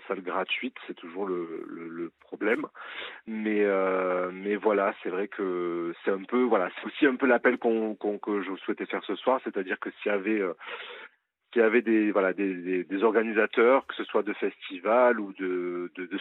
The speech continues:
salons sur le thème, euh, on va dire, des solidarités ou même du voyage, qui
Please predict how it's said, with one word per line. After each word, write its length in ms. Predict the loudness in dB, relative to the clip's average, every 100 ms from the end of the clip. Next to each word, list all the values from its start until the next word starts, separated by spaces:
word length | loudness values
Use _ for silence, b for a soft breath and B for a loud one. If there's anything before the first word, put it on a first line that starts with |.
| 0
salons 580 | 4 6 6 6 4 0
sur 160 | -2
le 80 | -4
thème, 280 | -2 -2 -2
euh, 280 | -2 -2 -2
on 80 | -2
va 140 | -4
dire, 180 | -2 -2
des 80 | -4
solidarités 800 | -6 -4 -4 -2 -2 2 4 4
ou 100 | 2
même 180 | -2
du 120 | -4 0
voyage, 440 | 2 6 4 2 -6 B B B
qui 60 | -12